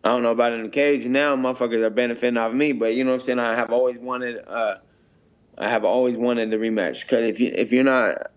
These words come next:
if you don't want a rematch with somebody who beat you, especially like that, or any way finish you, especially, then I don't know what the fuck you're in this for. 'Cause I'm in this thing to be the best, baddest motherfucker there is,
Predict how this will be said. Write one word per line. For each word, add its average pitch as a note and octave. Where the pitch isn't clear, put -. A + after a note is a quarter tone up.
if A#2+
you C#3
don't C3+
want B2+
a -
rematch A#2+
with A2+
somebody G#2
who G2+
beat G2
you, A#2
especially A2+
like G2
that, G#2+
or F2+
any A#2
way A2+
finish A#2
you, B2
especially, A#2+
then G2+
I F#2
don't A#2
know A#2+
what A#2
the -
fuck G#2+
you're G2+
in G#2+
this F#2
for. C#2
'Cause F#2
I'm G#2+
in G2+
this G2
thing F#2
to E2
be F#2+
the F2+
best, F#2+
baddest F#2
motherfucker E2+
there E2
is, D#2